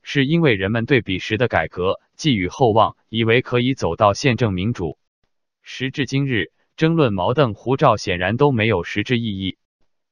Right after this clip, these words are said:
今日之关键是宪政当立。胡路也不赞成杜老先生的观点，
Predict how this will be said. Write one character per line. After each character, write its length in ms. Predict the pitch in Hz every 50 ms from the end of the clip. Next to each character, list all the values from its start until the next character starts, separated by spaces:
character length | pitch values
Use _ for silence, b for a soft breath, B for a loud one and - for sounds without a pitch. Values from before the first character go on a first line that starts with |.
| _ _
今 220 | - 156 160 160
日 140 | 147 120 101
之 160 | - 120 123
关 220 | - 147 143 143 143
键 280 | - 123 92 - - _ _
是 240 | _ - - 123 110
宪 240 | - - 139 123 110
政 180 | 135 120 104
当 220 | 98 123 120 131 135
立。 200 | 131 104 - - _ _ _ _ _ _ _ _ _ _ _ _
胡 200 | _ - 139 160
路 160 | 160 151 139
也 140 | 117 98 90
不 160 | - 113 120
赞 200 | - 151 123 -
成 220 | - 95 95 107
杜 160 | - 151 135 110
老 160 | 95 85 85
先 200 | - - 127 131
生 160 | - 135 135
的 140 | 127 101 90
观 200 | - 117 120 123
点， 260 | 104 101 82 65 -